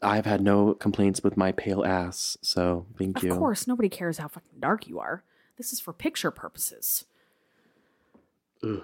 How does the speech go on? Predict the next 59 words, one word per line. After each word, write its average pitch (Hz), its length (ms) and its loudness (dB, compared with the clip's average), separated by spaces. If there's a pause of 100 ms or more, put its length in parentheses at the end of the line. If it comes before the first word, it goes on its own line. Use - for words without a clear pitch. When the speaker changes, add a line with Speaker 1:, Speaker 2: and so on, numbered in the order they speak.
Speaker 2:
Just 226 160 4
like 240 100 6
when 240 140 8
you 220 80 8
tried 214 320 4
to 214 80 8
have 202 200 4
me 202 160 2
change 208 380 2
the 190 80 0
color 226 300 4
of 185 100 4
Speaker 1:
<clears throat> 175 40 2
Speaker 2:
your 180 140 4
arms 214 320 6
that 165 120 0
didn't 180 220 4
match 180 280 2
your 160 80 2
face. 185 360 2
That 185 180 4
went 160 160 -2
great. 143 300 -2
Speaker 1:
That 107 120 4
was 101 100 -2
horrible. 92 640 4
Speaker 2:
You 269 240 12
couldn't 320 160 8
Speaker 1:
I 185 80 12
Speaker 2:
e-, 240 100 10
Speaker 1:
st-, - 180 -4
I 147 140 6
still 190 200 6
Speaker 2:
you 226 60 12
Speaker 1:
ended 330 200 12
up - 40 8
Speaker 2:
couldn't 254 180 10
even 214 180 8
do 208 160 10
it, 214 80 6
and 214 100 4
you 208 80 6
had 214 140 4
to - 100 2
add 208 180 4
the 180 60 4
background 185 600 6
to - 60 2
offset - 420 2
the - 60 -8
color. 233 440 4
Speaker 1:
I 165 140 4
Speaker 2:
I 175 40 4
Speaker 1:
did. 185 60 6
Speaker 2:
know 214 80 12
what 285 180 6
you 175 60 0
did 156 160 0
there. 165 300 2